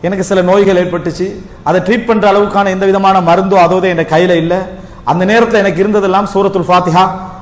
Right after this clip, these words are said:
நான் சூரத்துல் ஃபாத்திஹாவை ஓதி சில வழிகளை எல்லாம் நான் குணப்படுத்தி கொண்டேன்.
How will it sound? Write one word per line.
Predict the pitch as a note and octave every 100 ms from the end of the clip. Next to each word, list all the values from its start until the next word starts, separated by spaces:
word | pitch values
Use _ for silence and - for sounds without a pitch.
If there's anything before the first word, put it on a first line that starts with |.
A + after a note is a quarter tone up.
| -
நான் | D#3 F#3+ G3 -
சூரத்துல் | A3 C4 B3 B3
ஃபாத்திஹாவை | F#3 G#3+ G#3+ G#3+ A3 A3 A3+ G3+ G3
ஓதி | A#3 A#3
சில | - G3+ G3 F#3+
வழிகளை | E3+ G3 G3
எல்லாம் | G3+ G3+ G#3+
நான் | G3
குணப்படுத்தி | F3+ G3+ G3 F3 F3+
கொண்டேன். | E3 E3 G#3 G#3